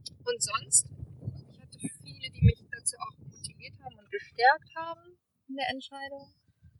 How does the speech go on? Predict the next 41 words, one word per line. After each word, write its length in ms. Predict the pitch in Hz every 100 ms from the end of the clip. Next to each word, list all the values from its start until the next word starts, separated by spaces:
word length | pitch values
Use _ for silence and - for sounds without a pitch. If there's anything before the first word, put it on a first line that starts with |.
| _ - -
Ähm, 840 | 233 226 220 220 214 220 226 220 - _ _ _ _ _ - - _ - - 254
ja, 240 | 285 196 - - - - - - -
und 540 | 226 214 - - - - -
auch 140 | 233 -
viele, 240 | 269 294
die 100 | 262
mich 140 | 254 -
dann 200 | 247 240
besucht 340 | 214 302 -
haben, 340 | 185 175 180 180
so 120 | - 175
auf 220 | 185 190
meinen 260 | 185 180 180
Reisen. 360 | 175 175 180 180
Das 180 | 185 190
ist 140 | -
natürlich 360 | 208 214 202 208
auch 120 | 208
super 280 | - - - -
cool. 280 | 180 180 185 _ _ _ _
Die 100 | 226
sich 200 | 196 214 -
total 260 | - 220 208
gefreut 400 | 202 - 240 233
haben, 160 | 208
„Geil, 220 | 208 262 262
ich 80 |
komm 140 | - 240
dich 120 | - 220
da 180 | 226
besuchen, 380 | 247 240 - 240
ich 60 | 220
komm 120 | 233 226
dich 140 | 208
da 140 | 226
besuchen.“ 480 | 233 233 240 226 226
Und 120 | 214 214
dann 120 | 214
macht's 260 | 226 - 233
es 120 | -
noch 260 | 214 -